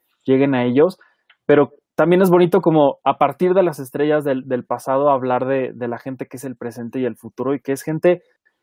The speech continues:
créanme que cuando decimos que son talentosísimos no es gratuito, no es por un tema, eh, de, de llevar a México en el corazón, no, ellos son talentosos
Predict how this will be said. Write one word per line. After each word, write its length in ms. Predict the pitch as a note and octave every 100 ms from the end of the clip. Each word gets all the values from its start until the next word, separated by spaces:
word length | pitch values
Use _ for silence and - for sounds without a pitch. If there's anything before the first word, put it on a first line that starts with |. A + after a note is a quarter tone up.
| _ _ _
créanme 400 | - G#3 G3 D#3+
que 100 | C#3
cuando 220 | C#3 D#3
decimos 340 | D3+ D#3+ F#3 F3+
que 60 |
son 160 | - E3
talentosísimos 840 | E3+ D#3+ C#3 B2+ B2 C3+ D3+ D3+ C#3+
no 100 | D3
es 80 |
gratuito, 500 | D3 C#3 - C3+ C3+
no 160 | C3+ C3+
es 100 | C3+
por 180 | - C#3
un 140 | C#3
tema, 400 | C3 C3+ C#3 B2+ - _ _ -
eh, 320 | C3 B2+ B2+
de, 580 | A#2 C#3 A3 C3 B2+ B2+
de 280 | A#2 A#2+ C3+
llevar 260 | C3 C3+ D3
a 60 |
México 340 | D3 D3+ C3+ C#3+
en 60 | B2+
el 100 | A#2+
corazón, 400 | B2 A#2 D#3 F3
no, 160 | G3
ellos 160 | F#3+ G3+
son 140 | G3
talentosos 640 | G3 G3+ C#3 B2+ D3 F3